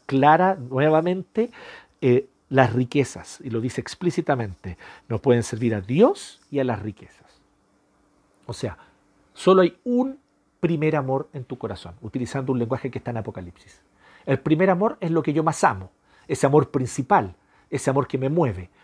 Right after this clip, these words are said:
Bueno, tu corazón está diseñado de tal forma, el corazón de todo ser humano, cristiano o no cristiano, crea o no en Dios, todo ser humano fue creado para amar sobre todas las cosas solo una cosa. No puede amar dos al mismo tiempo en ese lugar.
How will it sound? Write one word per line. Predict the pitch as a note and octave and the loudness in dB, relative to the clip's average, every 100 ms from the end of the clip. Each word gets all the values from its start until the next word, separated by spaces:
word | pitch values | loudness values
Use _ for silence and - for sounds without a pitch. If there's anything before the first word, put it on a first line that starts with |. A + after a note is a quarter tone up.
| _ | _
Bueno, | - A2+ | -2 -2
tu | G2+ F3 | -2 0
corazón | - E3+ G3+ | 2 2 2
está | F3+ F#3+ | 0 0
diseñado | F3 - E3 E3+ | -2 -2 0 2
de | C3+ | 2
tal | A3 | 0
forma, | - G#3 F3 | 0 0 0
el | C3+ | -2
corazón | D3+ C3+ E3 | -4 -2 0
de | C#3 | 2
todo | C3+ A3 | 2 2
ser | B3+ G4+ | 4 4
humano, | G4+ B2 G#2+ - _ _ | 4 0 -4 -12 _ _
cristiano | C#3 B2 - F#3 A#3+ C#4 | -6 -6 0 4 4 4
o | |
no | C4+ B3 | 0 -2
cristiano, | - - G#3 D3 A#2+ - | -4 -6 -6 -4 -6 -4
crea | F#3 B3+ | 0 2
o | C#4 | 2
no | D4 | 0
en | A#3 | -2
Dios, | D3+ - - - _ | -2 -4 -12 -20 _
todo | A#3+ B3+ B3 | 6 8 6
ser | B3 A#3 | 2 0
humano | G#3 A3 | -2 -2
fue | - A3+ | -4 -4
creado | G#3+ D#3 B2+ D#3 - - _ | 0 0 0 -4 -8 -20 _
para | D3 C#3 D3 - | 2 2 2 0
amar | C3 C#3+ G3+ G#3 | -2 4 4 4
sobre | - D#3+ D#3 | 2 4 4
todas | C4+ D4+ | 4 4
las | D4+ | 2
cosas | - G#3+ A3+ - _ | -2 -6 -6 -12 _
solo | - C3 B2+ | -8 -6 -4
una | F3+ D#3+ | -4 -4
cosa. | - - _ _ _ _ _ _ _ _ - | -8 -20 _ _ _ _ _ _ _ _ -12
No | A#2 | 2
puede | F3+ | 4
amar | F#3+ F3 C3+ | 6 6 4
dos | C3 G3 - | 4 4 0
al | C#3 | -4
mismo | C#3 C3 | -4 -4
tiempo | B2+ C3 B2+ | -2 -4 -4
en | |
ese | A#2 - | -8 -8
lugar. | G#2+ F#2 | -10 -12